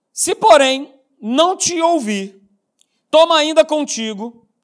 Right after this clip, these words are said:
uma ou duas pessoas, para que, pelo depoimento de duas ou três testemunhas,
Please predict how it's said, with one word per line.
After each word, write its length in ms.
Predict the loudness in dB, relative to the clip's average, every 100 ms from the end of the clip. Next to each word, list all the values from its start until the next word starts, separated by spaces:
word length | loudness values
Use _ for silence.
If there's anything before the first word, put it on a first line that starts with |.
| _
uma 680 | -2 -2 0 0 0 -4 _
ou 260 | -2 -2
duas 460 | -4 -10 -4 -4 -4
pessoas, 800 | -10 -14 -12 -10 -10 -12 -18 -20 _ _ _ _ _
para 220 | 0 0
que, 520 | -4 -8 -10 -12 _ _
pelo 260 | -2 0 0
depoimento 800 | 0 0 4 2 2 -4 -6 -8
de 140 | -12
duas 960 | -14 -8 -6 -4 0 0 0 -4 -12 -16 _ _ _
ou 240 | 2 2 2
três 360 | -4 -4 -4
testemunhas, 920 | -6 -8 -4 -4 -2 -2 -2 -4 -8